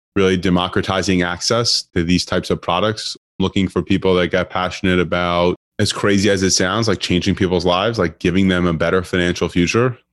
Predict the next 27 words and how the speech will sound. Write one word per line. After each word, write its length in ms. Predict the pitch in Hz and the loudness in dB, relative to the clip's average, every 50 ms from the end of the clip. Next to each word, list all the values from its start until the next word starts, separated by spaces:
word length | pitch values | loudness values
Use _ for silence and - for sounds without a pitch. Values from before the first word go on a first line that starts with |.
| _ _ - | _ _ -4
like, 160 | 85 85 80 | -4 -4 -2
just 240 | - 90 82 - _ _ _ _ - | -4 -4 -6 -6 _ _ _ _ -4
jacks 340 | - 90 80 85 - - | -4 -4 -4 -4 -6 -2
me 120 | - 90 90 | 0 0 0
up 180 | 90 98 - | 0 0 0
like 140 | - 87 82 | 0 -2 -2
crazy, 420 | - - 90 87 87 90 95 120 113 | 0 -2 0 0 0 2 0 0 0
and 180 | 98 87 85 | 0 -2 -4
just 160 | - - - | -6 -8 -6
want 280 | 85 85 87 85 - - | -2 -2 -2 -2 -2 -2
people 520 | - 92 90 - 90 87 87 90 90 92 - _ _ - | -2 -2 0 0 0 0 0 0 -2 -6 -12 _ _ -8
that 120 | 90 90 82 | -4 -2 0
are 100 | 82 85 | 0 -2
excited 340 | 82 - - 90 90 92 95 | -2 -2 0 0 2 2 2
about 200 | 87 87 85 - | 2 0 -2 -2
that 140 | 80 73 | -2 0
mission, 420 | 82 87 90 - - 120 131 139 - _ _ _ _ _ _ - | 2 0 0 0 0 -2 -2 -2 -4 _ _ _ _ _ _ -2
looking 280 | 101 98 - - 107 101 | -2 0 2 2 0 0
for 160 | - - 98 | 2 0 -2
people 800 | - - 101 98 82 - 98 95 95 92 92 92 92 87 - - _ _ _ - | 0 2 2 2 2 2 2 2 4 4 4 2 2 0 -2 -4 _ _ _ -2
that 180 | - 92 87 - | -2 -2 -2 0
get 140 | - 90 90 | 0 2 2
invigorated 760 | 95 90 82 78 - 90 101 104 101 92 80 76 - 85 78 | 2 2 0 0 0 2 2 4 2 2 0 0 -4 -6 -2
by 160 | - 78 76 | 0 0 0
a 40 | 73 | 0
big 200 | 69 82 82 80 | 0 0 -2 0
mission, 420 | 87 85 90 - - 117 131 160 | 0 -2 0 -2 -2 -2 -4 -4